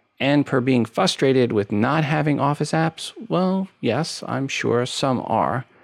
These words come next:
But please refer back to my aforementioned comments about Pages being available. And not just available, but also the all-time most purchased app on the iPad, ahead of even Angry Birds. So seems many iPad users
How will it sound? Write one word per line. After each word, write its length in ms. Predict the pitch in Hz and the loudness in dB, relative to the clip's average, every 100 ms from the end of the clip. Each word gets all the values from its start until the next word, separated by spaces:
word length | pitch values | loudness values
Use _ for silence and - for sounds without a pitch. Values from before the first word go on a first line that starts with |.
| _ _ _ | _ _ _
But 200 | 147 - | -2 -2
please 240 | - 117 | -2 -2
refer 220 | 110 104 | -2 -8
back 260 | - 123 127 | -6 -4 -4
to 120 | - | -2
my 240 | 117 95 92 | -2 0 -2
aforementioned 720 | 53 - 85 92 76 85 87 | -4 -6 -6 -4 -6 -8 -8
comments 500 | - 185 185 165 - - | 0 4 4 4 -2 -4
about 260 | 110 107 | -2 -2
Pages 440 | - - 170 139 82 | -4 0 2 0 -6
being 240 | - 67 | -6 -8
available. 440 | - 62 62 - - _ - - _ _ | -6 -6 -6 -10 -16 _ -20 -20 _ _
And 120 | 117 | 0
not 120 | 139 226 | 2 0
just 200 | 196 156 | -2 2
available, 500 | 156 214 113 71 - _ - _ | 4 4 0 -4 -8 _ -20 _
but 100 | 131 | -2
also 400 | - 139 160 - | 2 2 2 0
the 160 | 143 123 | 0 2
all-time 640 | 107 139 - - 123 117 117 | 2 0 0 -2 0 -2 -2
most 560 | 113 110 120 165 - - | 2 4 4 2 -4 -6
purchased 520 | - 196 - 139 - - | 0 0 0 -2 -4 -6
app 340 | 117 101 - - _ - | -4 -4 -6 -18 _ -2
on 280 | 110 110 117 | 0 2 2
the 80 | |
iPad, 460 | 135 165 - 69 52 - _ _ _ - | 2 0 0 -4 -6 -16 _ _ _ -8
ahead 280 | 117 147 147 | -2 0 2
of 80 | |
even 180 | 135 127 | 2 2
Angry 380 | - 113 135 143 | 0 -2 -2 -2
Birds. 420 | - 53 50 - - _ _ - - _ | -4 -8 -8 -12 -14 _ _ -20 -20 _
So 160 | - 131 | -2 -2
seems 380 | - 151 135 - | 2 4 4 2
many 420 | 110 113 147 156 | 2 4 6 4
iPad 440 | 107 139 - 113 | 2 0 0 0
users 600 | 107 101 104 104 101 98 | 2 0 2 0 0 -2